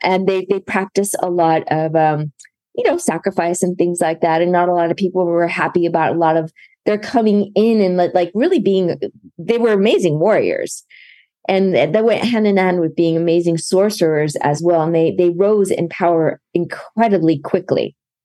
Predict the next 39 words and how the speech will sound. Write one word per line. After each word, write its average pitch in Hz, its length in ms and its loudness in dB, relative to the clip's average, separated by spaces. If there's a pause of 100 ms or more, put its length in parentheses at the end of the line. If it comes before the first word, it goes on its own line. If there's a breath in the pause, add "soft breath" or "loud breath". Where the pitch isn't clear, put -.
(240)
incredibly 190 840 0
quickly. 160 380 -2
Like, 143 200 0
people 196 320 0
that 185 200 0
were, 175 340 2 (420)
were, 180 460 2
you 196 120 2
know, 180 80 4
living 190 440 2
off 170 260 -4
of 170 140 0
a 160 60 2
marsh 175 720 -2 (800)
built 202 260 0
this 185 200 -2
amazing 196 560 2
city, 180 640 0 (460 soft breath)
um, 160 480 0
very 214 280 0
shortly. - 540 -2 (440 soft breath)
And 196 120 0
not 214 200 2
a 240 40 2
lot 214 200 2
of 208 60 -2
people, 214 360 0
indigenous 180 300 -2
people, 180 260 0
were, 170 220 4
were 170 200 0
happy 185 520 -2
about 147 320 0
that. - 200 -2 (100)
Were 180 120 0
happy 196 400 0
about 170 320 0
living 175 420 2
under, 165 540 0